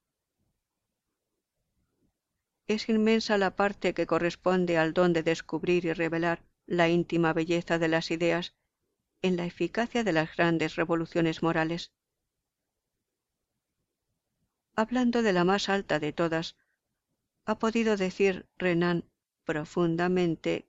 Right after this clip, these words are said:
que la poesía del precepto que le hace amar significa más que el precepto mismo, tomado como verdad abstracta. La originalidad de la obra de Jesús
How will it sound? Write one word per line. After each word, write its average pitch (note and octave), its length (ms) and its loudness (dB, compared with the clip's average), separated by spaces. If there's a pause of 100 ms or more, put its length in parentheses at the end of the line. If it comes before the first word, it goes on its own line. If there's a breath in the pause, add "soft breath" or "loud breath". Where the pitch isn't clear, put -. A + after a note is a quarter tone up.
(140)
que - 320 -6 (720)
la G#3 200 -4
poesía B3+ 760 -4
del D#3+ 220 -4
precepto - 920 -6 (160)
que D#3 140 -4
le D#3+ 160 0
hace F3 220 0
amar F3 300 0 (760)
significa F#3+ 800 2
más G3 300 2
que F#3+ 200 -2
el F3+ 100 0
precepto F#3 640 -2
mismo, F3+ 480 0 (500)
tomado G#3+ 500 -2
como F3+ 260 2
verdad E3 380 -2
abstracta. E3+ 760 -6 (3000)
La F3+ 200 0
originalidad E3 800 0
de E3+ 100 0
la E3 160 2
obra F3+ 220 0
de E3+ 80 -2
Jesús E3+ 500 -6